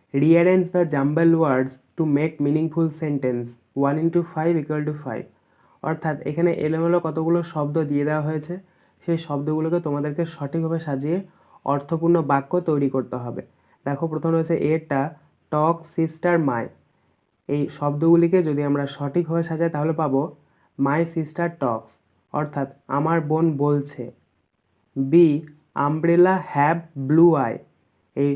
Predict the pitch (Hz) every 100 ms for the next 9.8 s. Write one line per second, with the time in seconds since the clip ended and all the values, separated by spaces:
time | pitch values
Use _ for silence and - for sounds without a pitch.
0 | 139 143 139 156 160 165 180 165 143 143
1 | 139 139 - 139 165 156 165 165 170 165
2 | 147 160 160 135 131 135 _ _ _ _
3 | - 139 165 143 165 156 135 165 - 139
4 | 131 170 165 143 131 117 110 - _ -
5 | 147 147 139 139 - - 147 160 160 160
6 | 170 165 - 139 165 _ 151 156 170 170
7 | - 135 113 113 - _ _ _ _ _
8 | _ _ _ _ _ _ _ _ - 180
9 | 175 151 170 - - 151 151 185